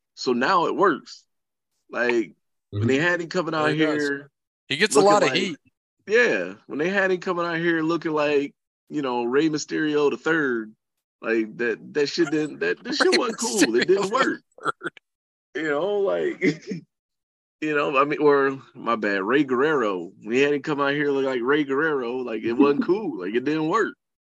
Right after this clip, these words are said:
Speaker 1: But, you know, like we said,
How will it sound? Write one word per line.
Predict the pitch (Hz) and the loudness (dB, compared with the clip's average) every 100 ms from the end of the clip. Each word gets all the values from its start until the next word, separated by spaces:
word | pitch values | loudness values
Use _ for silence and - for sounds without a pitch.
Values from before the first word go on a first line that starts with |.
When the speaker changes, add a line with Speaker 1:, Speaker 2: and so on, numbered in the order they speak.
| _ _ _ _ _ _ _ _ _ | _ _ _ _ _ _ _ _ _
Speaker 1:
But, | - 110 - | -2 -2 -2
you | 175 | -2
know, | 156 131 | 0 0
like | 143 123 127 | 0 0 0
we | 160 | -2
said, | 151 170 175 | 0 -2 -2